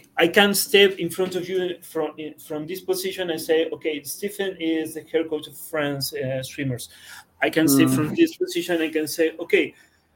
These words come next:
Speaker 1: Stephen is a very, very, um, interesting man, a very intelligent man," or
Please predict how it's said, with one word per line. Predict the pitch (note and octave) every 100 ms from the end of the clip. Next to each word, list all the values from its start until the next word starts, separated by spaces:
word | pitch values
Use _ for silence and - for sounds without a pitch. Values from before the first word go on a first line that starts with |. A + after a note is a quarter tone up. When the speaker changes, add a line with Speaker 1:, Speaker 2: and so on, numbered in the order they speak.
| _ _ _ -
Speaker 1:
Stephen | - - G#3+ G#3 G3+ G3 F3+ E3+
is | E3 E3 -
a | D#3+ D3 D3 _ _ -
very, | C#3 F#3 F#3 F3 D#3 C#3 -
very, | C3+ E3 D#3 C#3 C3+ C3 B2+ - C3
um, | B2+ A#2+ B2 A#2+ - A#2+ - _ _ _ - _ _ _ _ _ _ _ _ _
interesting | F#3+ G3+ F#3+ E3+ D#3 D3
man, | D3 C#3 C#3
a | C3
very | C#3+ F3 E3+
intelligent | - F3 E3+ D#3 D3
man," | D3 C#3+ C#3+ C#3+
or | C3 B2+ B2+